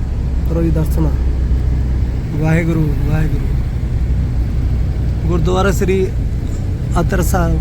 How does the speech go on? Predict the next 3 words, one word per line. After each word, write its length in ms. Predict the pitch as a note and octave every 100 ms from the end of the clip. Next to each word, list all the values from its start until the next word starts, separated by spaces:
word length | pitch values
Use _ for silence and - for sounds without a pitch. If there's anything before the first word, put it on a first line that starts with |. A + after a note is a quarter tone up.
| -
ਸਾਹਿਬ, 440 | - D#3+ D#3 D#3 C#3+ - - - - - - - - - - - - - - - - - F3
ਅਤਰਸਰ 560 | - F#3 - E3 D#3+
ਸਾਹਿਬ। 460 | D#3+ E3+ D#3+ D3+ C#3